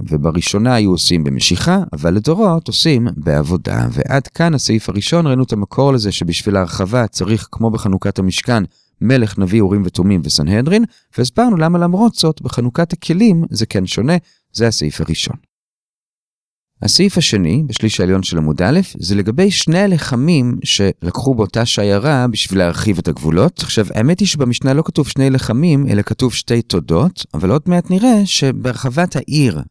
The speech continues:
אז השתמשו בשני לחמים של קורבנות תודה, בהרחבת עזרת המקדש לא השתמשו בקורבנות תודה, אלא בשני לחמים של מנחות, ועכשיו בהתאם לזה נראה בעצם שני דיונים.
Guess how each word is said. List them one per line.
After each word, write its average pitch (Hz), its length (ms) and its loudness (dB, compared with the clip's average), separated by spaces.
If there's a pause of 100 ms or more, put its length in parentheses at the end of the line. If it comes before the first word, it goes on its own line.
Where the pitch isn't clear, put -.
(120)
אז 90 180 -2
השתמשו - 420 0
בשני 123 480 0
לחמים 117 720 0
של - 200 -4
קורבנות 85 520 0
תודה, 80 340 -2 (440)
בהרחבת 90 540 -2
עזרת 139 380 -2
המקדש 190 760 0
לא 156 140 2
השתמשו 180 380 0
בקורבנות 151 600 -2
תודה, 202 260 0 (360)
אלא 220 200 4
בשני 165 380 0
לחמים 151 540 2
של 113 200 -2
מנחות, 101 720 0
ועכשיו 107 400 0
בהתאם 202 320 2
לזה 233 320 2
נראה 185 200 4
בעצם 170 280 2
שני 147 300 0
דיונים. 139 420 2